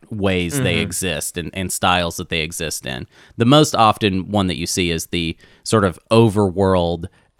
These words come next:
Speaker 1: exploration mode
Speaker 2: Yep.
Speaker 1: where your character is moving around on these kind of pre-rendered,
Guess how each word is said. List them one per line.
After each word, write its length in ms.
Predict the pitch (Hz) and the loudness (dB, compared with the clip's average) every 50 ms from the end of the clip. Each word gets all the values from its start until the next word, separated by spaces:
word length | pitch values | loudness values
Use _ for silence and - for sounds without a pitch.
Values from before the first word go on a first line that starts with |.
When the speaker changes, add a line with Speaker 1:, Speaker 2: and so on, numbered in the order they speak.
| 113 - - | -2 -2 -2
Speaker 1:
exploration 760 | - - 107 104 101 95 98 95 92 - - 98 85 82 85 | -2 0 0 2 2 4 2 2 2 0 0 -2 -2 0 -2
mode 420 | 85 85 82 82 80 78 80 80 | -2 0 0 0 -2 -4 -4 -6
Speaker 2:
Yep. 180 | 82 78 73 - - | -6 -8 -8 -4 -2
Speaker 1:
where 120 | 101 95 | -2 -2
your 140 | 90 87 85 | -2 -2 -2
character 340 | - 113 95 90 - - 92 | 0 0 0 0 0 -2 -4
is 120 | 85 - | -2 0
moving 320 | 107 95 95 87 90 87 | 0 0 0 -2 -2 -4
around 320 | 87 85 87 87 85 85 87 | -4 -4 -2 -2 -2 -4 -4
on 80 | 85 | -4
these 160 | 85 82 78 - | -6 -6 -6 -4
kind 160 | - 98 85 | -4 -4 -4
of 80 | - - | -4 -4
pre-rendered, 680 | - 101 87 85 87 87 85 85 87 85 82 78 78 | -4 -4 -2 -2 -4 -4 -4 -4 -4 -4 -6 -6 -8